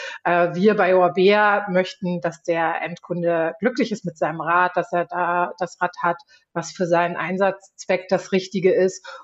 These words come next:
Und, ähm, da ist doch der Fachhändler einfach ein sehr, sehr wichtiger Partner, ähm, das zu beraten und eben auch dafür zu sorgen, dass der Kunde richtig auf seinem Rad sitzt und am Ende vom Tag auch, dass er einen vernünftigen Service hat, wenn er irgendein Problem mit dem Fahrrad hat.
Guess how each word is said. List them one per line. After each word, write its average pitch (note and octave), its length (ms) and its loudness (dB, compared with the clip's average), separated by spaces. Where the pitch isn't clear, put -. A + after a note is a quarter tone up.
Und, F3 460 2
ähm, F3 260 -2
da E3+ 180 2
ist - 160 -8
doch - 80 -4
der - 160 -2
Fachhändler F3 680 -4
einfach - 360 -12
ein F3 120 -10
sehr, F3+ 220 2
sehr F3+ 220 2
wichtiger F3+ 340 -4
Partner, F3+ 880 0
ähm, F3 220 -2
das E3 220 -10
zu E3+ 140 -16
beraten E3+ 520 -4
und E3+ 100 -6
eben F3 180 -8
auch D#3 140 -8
dafür - 240 -10
zu - 140 -20
sorgen, E3+ 240 -2
dass E3 160 -6
der F3 100 -2
Kunde F3 440 -2
richtig E3+ 420 -6
auf - 80 -10
seinem D#3+ 300 -8
Rad D#3+ 320 -6
sitzt - 540 -8
und E3+ 360 -4
am D#3+ 160 -6
Ende D#3+ 220 -8
vom F#3+ 180 -6
Tag F#3+ 300 0
auch, F#3+ 140 0
dass G3 200 -4
er G3+ 80 0
einen G3+ 120 -4
vernünftigen G#3+ 440 -2
Service A#3+ 400 2
hat, E3 180 -4
wenn D#3 160 -10
er F3+ 200 -6
irgendein F#3+ 680 -4
Problem G#3+ 320 2
mit F3+ 140 0
dem D#3+ 100 -10
Fahrrad D#3 420 -10
hat. - 140 -16